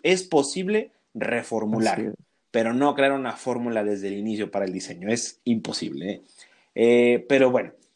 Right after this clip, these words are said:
Speaker 1: eh, le muestro eso y te digo, a veces es porque lo veo, o a veces es porque dije, "Pues quiero arriesgarme", pero esa pregunta que me hace, "¿Por qué lo hiciste?". Es como, ok, a veces con esa pregunta me doy cuenta de que a veces no es necesario,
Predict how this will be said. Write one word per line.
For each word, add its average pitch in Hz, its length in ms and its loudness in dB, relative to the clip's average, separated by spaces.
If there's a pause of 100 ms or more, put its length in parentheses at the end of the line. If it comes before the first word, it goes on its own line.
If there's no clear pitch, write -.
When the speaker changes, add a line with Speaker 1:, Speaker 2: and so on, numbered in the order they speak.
(120)
Speaker 1:
eh, 127 380 2
le 127 140 4
muestro 151 440 0
eso 175 420 -2
y 117 220 -6
te 123 100 -2
digo, 123 100 -2
a 117 40 -6
veces 135 260 -6
es 143 100 -10
porque - 240 -8
lo 95 180 -10
veo, 143 460 6 (240)
o 110 80 4
a 110 40 6
veces 120 280 0
es 120 100 -6
porque 107 440 0
dije, 110 240 -4
"Pues 104 260 -6
quiero 120 240 2
arriesgarme", 117 720 0 (260)
pero 123 280 2
esa 202 300 0
pregunta 151 520 0
que 139 140 -4
me 110 160 0
hace, 156 400 -6 (120)
"¿Por 131 220 -14
qué 196 120 -2
lo 185 100 0
hiciste?". - 480 -8 (1160)
Es 120 220 -4
como, 123 480 2 (120)
ok, 135 220 -2 (580)
a 117 100 2
veces 147 480 -2
con 135 220 4
esa 196 200 0
pregunta 156 320 0
me 139 120 -2
doy 139 160 2
cuenta 151 320 -2
de 107 120 -4
que - 80 -8
a 110 40 -4
veces 131 280 -6
no 131 80 -2
es 131 60 -2
necesario, 120 440 -4